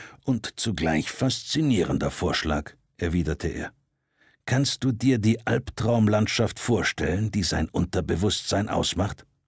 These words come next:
Marcus forderte Maggie, mit einem Blick auf ihn zu unterstützen, aber sie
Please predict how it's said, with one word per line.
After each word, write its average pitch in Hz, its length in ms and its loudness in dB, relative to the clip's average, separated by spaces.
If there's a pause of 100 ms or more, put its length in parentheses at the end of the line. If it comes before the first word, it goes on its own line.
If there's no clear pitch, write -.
(920)
Marcus 87 440 0
forderte 95 560 -2
Maggie, 92 480 2
mit 76 220 -4
einem 80 240 -4
Blick 98 240 0
auf 87 240 -2
ihn 90 100 2
zu 92 140 -2
unterstützen, 90 680 0 (420)
aber 107 280 0
sie 107 360 2